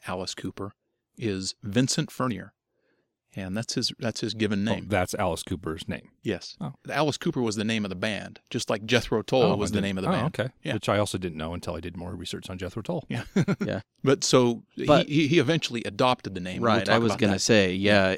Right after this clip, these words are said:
Speaker 3: you know, now you would refer to him as Alice Cooper.
Speaker 1: That's right. And
Speaker 2: Yeah.
Speaker 1: when he did his solo work, he also did that under the name Alice Cooper.
Speaker 2: Yeah, 'cause he was in that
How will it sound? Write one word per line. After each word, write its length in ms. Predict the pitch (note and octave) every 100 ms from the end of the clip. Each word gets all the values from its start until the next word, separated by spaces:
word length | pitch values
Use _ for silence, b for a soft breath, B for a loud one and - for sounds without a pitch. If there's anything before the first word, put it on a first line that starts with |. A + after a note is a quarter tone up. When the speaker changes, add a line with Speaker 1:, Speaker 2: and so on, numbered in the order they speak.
| -
Speaker 3:
you 240 | - A#2
know, 60 | G2+
now 220 | G#2 A#2+
you 180 | A#2 G#2
would 100 | G2+
refer 300 | G2 - B2
to 80 | G#2+
him 160 | F#2+ F#2+
as 100 | G2
Alice 300 | F#2+ F#2+ -
Cooper. 380 | G#2 F#2+ D2+
Speaker 1:
That's 180 | G#2 -
right. 140 | F2+ F2 A2+
And 80 |
Speaker 2:
Yeah. 60 | C3
Speaker 1:
when 80 | C3+
he 60 | B2
did 160 | A#2+
his 100 | G#2+
solo 480 | - C#3+ A#2+ F#2+ F#2+
work, 320 | - G#2+ E2+ -
he 120 | A2
also 320 | G2+ - G#2
did 160 | G2 F#2
that 160 | F2+ G2
under 180 | F#2+
the 80 | F#2
name 240 | F#2 F#2 G2
Alice 280 | F2+ F2+
Cooper. 320 | - G#2 - - -
Speaker 2:
Yeah, 160 | A2
'cause 160 | - G2
he 80 | A#2
was 160 | G2
in 340 | G#2 E2+ E2+ - _ -
that 200 | D#2